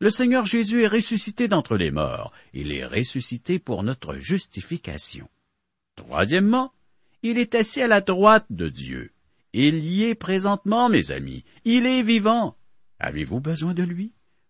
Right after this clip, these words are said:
Pourquoi ne pas faire appel à lui ? Et quatrièmement, il intercède pour nous.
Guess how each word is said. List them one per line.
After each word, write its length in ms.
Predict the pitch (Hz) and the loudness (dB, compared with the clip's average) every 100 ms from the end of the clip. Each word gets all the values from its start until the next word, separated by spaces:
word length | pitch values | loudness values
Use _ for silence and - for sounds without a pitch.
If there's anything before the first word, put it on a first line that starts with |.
| - | -10
Pourquoi 480 | 135 - 80 64 - _ _ _ | -10 -8 -6 -6 -8 _ _ _
ne 100 | 82 | -14
pas 220 | - 69 62 | -12 -12 -12
faire 240 | 71 64 | -10 -8
appel 440 | 95 - 160 76 64 | -8 -4 -4 -4 -8
à 100 | - | -12
lui ? 320 | - - _ _ _ _ _ _ | -16 -20 _ _ _ _ _ _
Et 140 | 202 226 | -2 -2
quatrièmement, 840 | 233 226 190 151 107 85 87 160 - _ _ _ | -2 -4 -4 0 0 0 -2 -4 -10 _ _ _
il 260 | 90 90 90 | -4 -2 -2
intercède 880 | 143 - 69 - - - 76 78 - | -2 -4 -6 -6 -10 -8 -8 -8 -12
pour 260 | - 52 58 | -14 -12 -10
nous. 260 | 58 57 | -12 -12